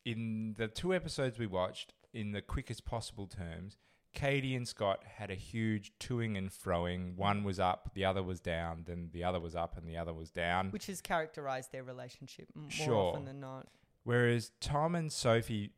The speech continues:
Speaker 1: scarcely featured except for the moment
Speaker 2: Mm-hmm.
Speaker 1: during which they, uh,
Speaker 2: Fought.
Speaker 1: No, d-, they declared love to one
Speaker 2: Oh,
Speaker 1: another.
Speaker 2: you mean just in these episodes? Yes.
Speaker 1: Yeah, yeah, yeah. Yes, they featured more when they were fighting.
Speaker 2: Mm.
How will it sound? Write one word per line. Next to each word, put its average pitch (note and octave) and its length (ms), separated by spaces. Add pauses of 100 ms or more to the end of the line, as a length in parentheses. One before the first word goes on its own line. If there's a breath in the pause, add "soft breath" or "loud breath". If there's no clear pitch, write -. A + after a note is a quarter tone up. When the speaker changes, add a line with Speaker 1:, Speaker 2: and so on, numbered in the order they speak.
Speaker 1:
scarcely C3+ 600
featured F2+ 540
except - 420
for - 200
the G2+ 120
moment B2 540
Speaker 2:
Mm-hmm. C3 100
Speaker 1:
during A2 320
which - 420
they, F#2+ 520
uh, F#2 280
Speaker 2:
Fought. D#3 360 (1300)
Speaker 1:
No, D3+ 340
d-, E3+ 240
they D3 100
declared C#3+ 460 (360)
love D3 360
to - 140
one A3+ 100
Speaker 2:
Oh, G#3+ 40
Speaker 1:
another. F#3+ 140
Speaker 2:
you F#3 60
mean F3 140
just F3 220
in D#3+ 100
these D3+ 180
episodes? - 560
Yes. C#3 220
Speaker 1:
Yeah, G3 80 (100)
yeah, E3 60
yeah. B2 260 (720 soft breath)
Yes, D3 260
they C3 160
featured C#3 480
more A#2 240
when G#2 140
they G2 80
were F#2+ 80
fighting. E3+ 520
Speaker 2:
Mm. D3+ 420